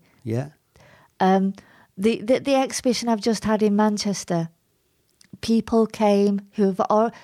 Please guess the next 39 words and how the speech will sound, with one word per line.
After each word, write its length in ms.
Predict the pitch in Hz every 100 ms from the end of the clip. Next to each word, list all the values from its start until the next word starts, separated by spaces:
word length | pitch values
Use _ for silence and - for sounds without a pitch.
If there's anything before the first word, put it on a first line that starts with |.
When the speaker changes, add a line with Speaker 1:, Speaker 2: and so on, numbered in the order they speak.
| -
Speaker 2:
they've 160 | - 302
seen 300 | - 208 294
all 160 | 240 208
the 80 |
paintings 500 | 196 196 185 - 180
on, 220 | 190 196 -
on, 360 | 190 190 180 -
online, 640 | 190 180 220 285 202 165 - _ _ _ _ _ _ _ _ _ _
but 240 | 185 214 -
they 140 | 190
came 580 | - 226 226 214 170 175 -
and 180 | 180
saw 320 | - 196 185 180
them 140 | 190
in, 220 | 180 180 - _
in 140 | 196 180
the 80 |
flesh, 400 | 165 226 247 -
as 120 | 180 170
it 120 | -
were, 320 | 156 165 175 117
Speaker 1:
Yeah. 260 | 113 104 101 _ _ -
Speaker 2:
and 540 | 190 196 196 185 180 - _ _ _ _ _ _ _ _ _ _
were 240 | - 208 196 _ -
blown 340 | 190 208 202
away 400 | 202 208 214 190 - _
and 100 | 202
said, 240 | 214 208 -
"I 80 | 196
can't 320 | 220 208 196
believe 440 | 190 220 240 202
the 80 | 185
difference 680 | 233 226 - 185 175 175 -
between 400 | 196 - 190 185
seeing 320 | - 226 214
it 140 | 202 -
on 140 | 190
a 40 |
screen 640 | 185 - 240 220 165 165